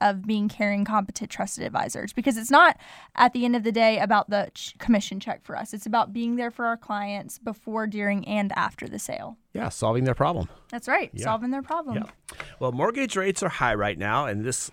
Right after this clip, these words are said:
Speaker 2: last week we heard a broadcast that Dale Stevens, who's the former C E O of the Mortgage, Mortgage Bankers Association, and he's the current C E O at Mountain Lake Consulting, he spoke about interest rates, and I think it's worth hearing what he has to say. So let's, let's tune in to, uh, Dale here for a few minutes.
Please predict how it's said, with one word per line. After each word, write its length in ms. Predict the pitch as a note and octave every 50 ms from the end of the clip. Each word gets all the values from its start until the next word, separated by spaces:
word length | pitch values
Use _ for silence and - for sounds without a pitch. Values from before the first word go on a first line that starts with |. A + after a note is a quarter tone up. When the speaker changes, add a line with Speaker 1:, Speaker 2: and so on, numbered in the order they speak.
| - -
Speaker 2:
last 480 | G2 G#2+ A#2+ B2+ D3 D3 - - -
week 200 | B2+ C#3 D3+ -
we 120 | A#2+ B2 A#2+
heard 200 | C#3 C3 A#2 G2+
a 40 |
broadcast 760 | E2+ D#2+ G#2 G#2 G#2+ A#2 A#2+ - - A2 G#2 G#2+ G#2+ - - -
that 200 | A#2 G#2+ - -
Dale 220 | - D#3 A3+ C#4+
Stevens, 600 | - - - D#3 E3+ F#3 D3 A#2 G2 G2+ F#2+ - -
who's 280 | B2 A#2 A2+ A2+ G#2
the 120 | - A2+ G#2
former 420 | - D3+ E3+ G#3 G3+ F3+ C#3 A2+
C 380 | - - - E3+ B2+ C3+ C#3+ C#3+
E 60 | G#2+
O 360 | A#2+ C#3 C3+ A#2 G#2+ G2+ - - - - - - - -
of 160 | - A#2 A2+
the 80 | A2+ A2+
Mortgage, 520 | G#2+ A2 B2 C3+ C#3+ D#3+ E3+ D3+ C3+ - - - - -
Mortgage 560 | G2+ G2+ G2+ A2+ C#3 D#3+ E3 E3+ E3 D#3 D3+ A2 - - -
Bankers 420 | A2 - - - A#3 C#3+ A2 -
Association, 840 | F2 - - D#2 C#2 D#2 - - E2+ D#2 D2+ E2+ - - C3+ C#3+ C#3+ - - - - -
and 140 | F3 F#3 G3
he's 100 | G3+ F#3
the 80 | F3+
current 400 | E3+ - - - C#4 B3+ G#3 -
C 180 | - - - F#2 -
E 140 | G#2 G#2+ G2
O 100 | F2+ G2+
at 160 | G2 - -
Mountain 380 | F#2+ A2 A2+ B2+ B2+ - A2+ G2+
Lake 220 | G2 G#2 G2+ -
Consulting, 580 | - F2+ E2+ - - C3 B2+ B2 - - G2+ F#2+
he 100 | C#3+ D#3
spoke 320 | - - - - D4+ -
about 220 | D#4 F#3 B2+ A2+ C3+
interest 320 | D3+ - C#3 B2+ - -
rates, 280 | G#2+ G#2 G#2 - - - - - - _ - _
and 80 | - G#3
I 60 | A#3+
think 160 | - C#4+ C4+
it's 100 | - -
worth 180 | G3 F3 - -
hearing 340 | - D#3+ D#3+ D#3+ D3+ C3+
what 80 | C3 C3
he 80 | C3 B2+
has 120 | B2 -
to 60 | - -
say. 240 | - B2 A2 F#2+
So 140 | - - C3+
let's, 240 | E3+ A3 - - -
let's 140 | F3 E3+ -
tune 180 | - F#3+ F3
in 160 | E3 D#3 C#3+ C3+
to, 280 | - - C#3 B2+ A#2
uh, 80 | G#2+ F#2+
Dale 200 | F2 G#2 G#2+ G2
here 160 | G2 F#2 E2+
for 100 | - F2+
a 40 | E2+
few 140 | - E2+ E2
minutes. 280 | E2+ - - - -